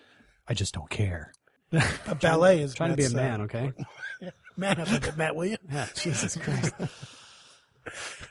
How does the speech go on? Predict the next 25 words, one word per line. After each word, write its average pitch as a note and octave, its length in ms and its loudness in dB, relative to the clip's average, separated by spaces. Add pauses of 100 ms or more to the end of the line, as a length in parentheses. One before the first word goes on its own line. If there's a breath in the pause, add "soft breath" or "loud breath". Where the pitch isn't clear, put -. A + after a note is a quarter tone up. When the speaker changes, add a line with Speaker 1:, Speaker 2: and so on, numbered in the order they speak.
(140 loud breath)
Speaker 2:
Uh, F3 180 2
me, F#3+ 180 4
myself, F#3+ 400 4
I E3 120 0
have D3+ 380 2
a, D3+ 220 2
a D#3+ 100 4
dolphin. D#3 420 -2 (180)
Uh, C3 220 -6
I've B2 180 -12
got B2 140 -8
it C3 60 -10
before C#3 280 -6
I C3+ 120 -2
ever C#3+ 260 -4 (220)
started C#3+ 280 -2
working C#3+ 360 -4
as D3 200 -2
a C3+ 60 -6
writer. B2+ 400 -8 (140)
Uh, A2+ 320 -10 (260)
aluminum C3+ 500 -6
soft, - 280 -12 (600)
not D3+ 160 -6
soft, - 400 -10